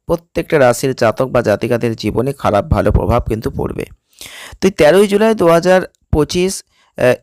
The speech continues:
এই যে বক্রি হবেন শনিদেব, চলবে আঠাশে নভেম্বর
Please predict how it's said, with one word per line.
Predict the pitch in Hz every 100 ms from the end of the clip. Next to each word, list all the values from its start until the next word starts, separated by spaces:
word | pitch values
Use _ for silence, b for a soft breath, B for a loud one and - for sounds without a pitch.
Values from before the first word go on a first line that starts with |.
| -
এই | 147 160
যে |
বক্রি | 151 131 - 160 151
হবেন | 123 143 143 -
শনিদেব, | 120 123 120 117 - - _ _ _ _ -
চলবে | 131 143 160 175 - _ -
আঠাশে | 110 120 - 120
নভেম্বর | 110 117 131